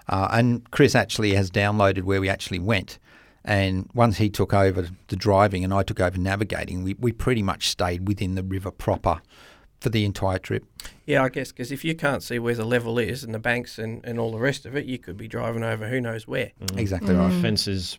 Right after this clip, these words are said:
Speaker 3: barbed wire fences,
Speaker 2: Yeah.
Speaker 4: Mm.
Speaker 3: sheds,
Speaker 1: Buses.
Speaker 3: buses.
Speaker 2: Yep.
Speaker 3: Who, who
Speaker 4: Buses.
Speaker 3: knows what? Cars.
Speaker 4: <laughs>
Speaker 2: Y-, y-, you say that like as though you did it.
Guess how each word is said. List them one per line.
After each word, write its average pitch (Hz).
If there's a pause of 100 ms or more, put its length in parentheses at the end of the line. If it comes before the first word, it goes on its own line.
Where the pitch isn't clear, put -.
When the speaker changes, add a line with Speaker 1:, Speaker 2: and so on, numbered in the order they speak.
(100)
Speaker 3:
barbed 95
wire 90
fences, 85
Speaker 2:
Yeah. 131
Speaker 4:
Mm. 185
Speaker 3:
sheds, 90 (200)
Speaker 1:
Buses. 92 (580)
Speaker 3:
buses. 92
Speaker 2:
Yep. 127
Speaker 3:
Who, 151
who 202
Speaker 4:
Buses. 147
Speaker 3:
knows 98
what? 90
Cars. 95 (200)
Speaker 4:
<laughs> 220 (3000)
Speaker 2:
Y-, -
y-, 127
you 123
say 151
that 131
like 113
as 113
though 110
you 107
did 120
it. -